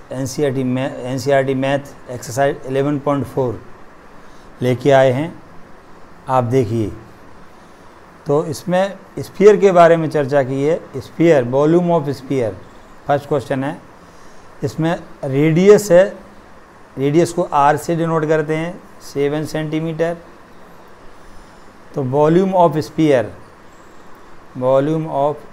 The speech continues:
sphere, माने गोला। ये फॉर्मूला होता है four upon three पाई आर क्यूब। फ़ोर अपॉन थ्री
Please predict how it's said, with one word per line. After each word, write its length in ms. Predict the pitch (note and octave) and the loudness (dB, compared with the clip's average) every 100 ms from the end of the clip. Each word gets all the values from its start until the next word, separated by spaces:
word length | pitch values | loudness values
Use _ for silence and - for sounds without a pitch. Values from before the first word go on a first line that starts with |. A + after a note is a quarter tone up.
| - | -12
sphere, 560 | C3 - C#3+ C#3 A#2+ G#2+ - - - | -12 -8 -2 0 -2 -6 -18 -20 -16
माने 160 | C3+ C#3 | -10 -6
गोला। 440 | B2 C#3 D3 A#2 G2 - - - - - - - - - - - - - - - - - - - - - - - - - - - - - - - - - - - - - - - - - - - - - - - - | 0 4 4 4 0 -12 -20 -20 -20 -20 -20 -20 -20 -20 -20 -20 -20 -20 -20 -20 -20 -20 -20 -20 -20 -20 -20 -20 -20 -20 -20 -20 -20 -20 -20 -20 -20 -20 -20 -20 -20 -20 -20 -20 -20 -20 -20 -20 -20 -20 -20 -14 -8
ये 60 | D#3+ | -6
फॉर्मूला 440 | - C3+ D#3 F3 | 0 0 2 2
होता 220 | D3 D3+ | 2 2
है 180 | D#3 - | -2 0
four 160 | C#3 D#3+ | 0 0
upon 360 | D#3+ D#3 D#3 C#3+ | 0 -4 -6 -6
three 260 | C#3 D3 D#3 D#3 | -6 -4 -4 -4
पाई 300 | C#3+ C#3+ D3 | 0 2 2
आर 220 | C#3+ C#3 C3 | 0 0 0
क्यूब। 400 | - B2+ A2 G2 - - - - - - - - - - - - - - - - - - | -6 -8 -8 -12 -20 -20 -20 -20 -20 -20 -20 -20 -20 -20 -20 -20 -20 -20 -20 -20 -16 -4
फ़ोर 280 | C#3 D#3+ | 0 0
अपॉन 560 | D#3+ D3+ C3 D3 D3 C#3 | 0 -4 -4 -4 -2 -4
थ्री 500 | A#2 C3+ D3 D#3 E3 | -4 -4 -2 -4 -6